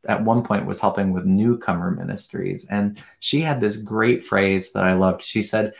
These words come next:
"If you really want to belong to a church, you, you need to do more than just worship. You need to do worship kind of plus two.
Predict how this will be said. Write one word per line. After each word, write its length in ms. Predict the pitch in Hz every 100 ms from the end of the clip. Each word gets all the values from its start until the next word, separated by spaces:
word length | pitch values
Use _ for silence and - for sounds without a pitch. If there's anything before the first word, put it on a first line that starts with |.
| - -
"If 120 | 127
you 100 | 131
really 360 | 151 196 233
want 260 | 214 - 156
to 140 | 151 -
belong 440 | 113 107 110 110
to 120 | 104
a 80 | 98
church, 420 | - 98 98 -
you, 220 | 113 104 -
you 140 | 117
need 240 | 127 175 208
to 80 | 165
do 180 | 147 120
more 300 | 110 107 107
than 180 | 104
just 240 | 98 95 -
worship. 500 | 92 98 - 87 - _ _ _ _ _ _ _
You 160 | 123 143
need 200 | 185 285
to 120 | 370
do 120 | 160
worship 500 | 131 127 127 123 -
kind 160 | 135 113
of 140 | -
plus 480 | - 113 - - -
two. 520 | - 104 90 -